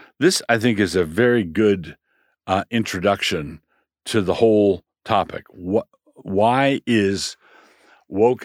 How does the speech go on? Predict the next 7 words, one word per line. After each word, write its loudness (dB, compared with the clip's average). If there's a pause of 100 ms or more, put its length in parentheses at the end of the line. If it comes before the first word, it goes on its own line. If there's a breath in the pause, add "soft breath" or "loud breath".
ideology -4 (880)
not -2
Christian? -6
Why 2
is -2
woke 2
ideology -4